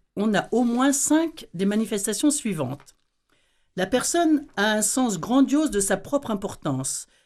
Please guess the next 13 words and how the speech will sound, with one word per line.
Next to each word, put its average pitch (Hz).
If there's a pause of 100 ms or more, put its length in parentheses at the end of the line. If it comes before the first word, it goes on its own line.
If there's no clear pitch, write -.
(120)
Elle 156
surestime 226
ses 185
réalisations 185
et 175
ses 143
capacités, 175 (260)
s'attend 240
à 185
être 185
reconnue 226
comme 165
supérieure 196